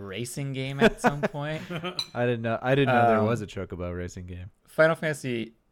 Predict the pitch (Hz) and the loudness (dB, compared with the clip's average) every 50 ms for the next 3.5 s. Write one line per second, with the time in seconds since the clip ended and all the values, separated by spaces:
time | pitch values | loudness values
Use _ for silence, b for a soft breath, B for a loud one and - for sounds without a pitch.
0 | _ _ _ - - - - - - - 151 135 135 127 120 113 110 110 107 110 | _ _ _ -18 -16 -14 -12 -10 -4 0 2 2 2 2 0 -6 -8 -6 -8 -6
1 | 110 113 113 117 117 113 110 107 104 104 104 _ _ - 113 117 131 147 147 143 | -4 -4 -4 -2 -2 -2 -2 -2 -4 -6 -8 _ _ -10 -8 -4 -2 -2 -2 0
2 | 139 139 131 120 113 110 113 117 123 117 123 113 110 104 101 - _ _ - - | 0 -2 -2 -2 -2 -2 -2 -4 -4 -4 -4 -4 -4 -4 -6 -8 _ _ -10 -8
3 | 104 101 101 101 98 98 98 98 98 107 | -6 -4 -4 -6 -6 -8 -10 -12 -14 -16